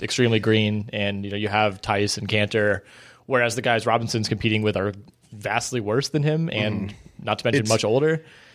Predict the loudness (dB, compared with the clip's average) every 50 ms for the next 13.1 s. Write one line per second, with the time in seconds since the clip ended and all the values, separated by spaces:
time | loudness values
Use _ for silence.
0 | -8 _ 0 0 0 0 0 2 2 2 2 0 0 2 4 4 4 4 4 4
1 | 4 4 4 2 0 0 -4 -8 _ _ _ _ _ _ _ _ -10 -6 -2 0
2 | 2 4 4 4 4 4 2 2 0 -2 -6 -6 -2 0 2 4 4 2 2 0
3 | -2 0 2 4 4 4 4 4 4 2 0 -2 -4 -2 0 0 0 0 2 2
4 | 2 4 4 2 2 2 0 2 2 4 4 4 4 4 2 2 2 0 -2 -2
5 | -4 -6 -6 -4 -4 -2 0 2 2 2 2 2 2 2 2 2 2 2 2 0
6 | 2 2 0 0 2 2 2 2 2 2 2 2 0 0 0 -2 0 0 -2 -2
7 | -2 -2 -2 -2 -4 -6 -4 -2 0 0 0 0 0 0 0 0 0 0 -2 -4
8 | -8 _ _ _ -6 -4 -2 0 0 2 2 2 2 4 4 4 4 2 2 2
9 | 0 -2 0 0 0 0 0 0 -2 -4 -6 _ _ -4 -4 -2 -2 -2 -2 -4
10 | -4 -6 -6 -8 -10 -12 -18 -20 -20 -20 -20 -16 -6 -2 0 2 2 2 0 0
11 | 0 -2 0 2 2 2 4 4 2 2 0 -2 -6 -10 -18 -20 -20 -20 -20 _
12 | _ _ _ -4 -2 -2 -2 -2 -2 0 0 0 0 2 0 0 0 -2 -6 -12
13 | -20